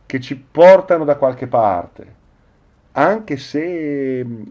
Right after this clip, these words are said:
ci riempiamo la bocca di belle parole sulla spiritualità e la conoscenza. Mm? Però è un cammino che, che, che, che certo, certo che si può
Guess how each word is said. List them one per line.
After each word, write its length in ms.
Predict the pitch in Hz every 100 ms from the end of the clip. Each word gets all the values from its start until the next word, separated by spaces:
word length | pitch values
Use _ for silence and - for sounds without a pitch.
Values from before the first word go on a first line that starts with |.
| - -
ci 260 | - - 143
riempiamo 580 | 135 131 123 131 160 147
la 100 | 117
bocca 400 | 123 160 - 117
di 120 | 107
belle 240 | 113 123
parole 420 | 117 107 120 147 113
sulla 220 | 107 104
spiritualità 720 | - 104 101 104 101 101 123
e 40 |
la 100 | 104 -
conoscenza. 720 | 87 82 - 80 - - _ _ _ _ _ _ _ -
Mm? 100 | 156 208 - _ _ -
Però 400 | 190 233 254 - _ _ -
è 100 | 214
un 120 | 202
cammino 500 | 180 175 254 269 185
che, 300 | - 123 117
che, 180 | 127 117
che, 180 | 120 110
che 180 | 117
certo, 540 | - 247 254 143 123 104
certo 460 | - 254 175 123
che 100 | 110
si 160 | 98 113
può 400 | - 113 98 87